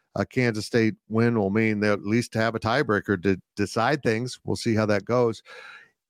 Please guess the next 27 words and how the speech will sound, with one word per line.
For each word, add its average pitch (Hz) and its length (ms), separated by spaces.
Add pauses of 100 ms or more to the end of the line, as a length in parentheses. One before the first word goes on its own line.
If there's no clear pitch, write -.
(140)
If, 156 480 (400)
uh, 101 320
Texas 127 360
and 120 80
Oklahoma 104 380
win 101 240
on 110 140
Friday, 110 540 (180)
any 156 260
chance 147 520
of 120 120
an 104 140
emotional 110 440
letdown 110 380
for 117 80
Kansas 104 380
State 113 300
that 95 180 (480)
finally 139 420
their 113 180
Big 113 240
twelve 110 360
championship 110 640 (160)
repeat 113 420
hopes 107 340
are 82 140 (400)
done 123 400